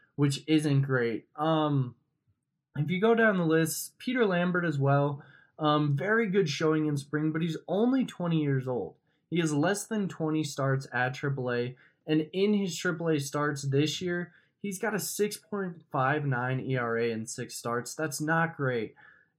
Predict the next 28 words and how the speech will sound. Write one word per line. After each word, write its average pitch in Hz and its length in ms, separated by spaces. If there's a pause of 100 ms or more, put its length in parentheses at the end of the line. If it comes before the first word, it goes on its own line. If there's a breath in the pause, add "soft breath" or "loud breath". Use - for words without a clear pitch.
And 165 160
so 202 360
far, 190 260
he's 151 160
really 165 400
struggling 139 540
with 127 180
command. 113 440
He's 127 280 (100)
up 165 320 (120)
to 185 220
his 151 280
career 139 360
high 131 260
in 127 160
walk 110 280
rate 143 240
right 143 160
now. 147 320 (360 soft breath)
He's 160 180
struggling 180 800
to 165 280
put 156 160
the 151 80
ball 135 340
in 135 120
the 131 80
zone, 127 460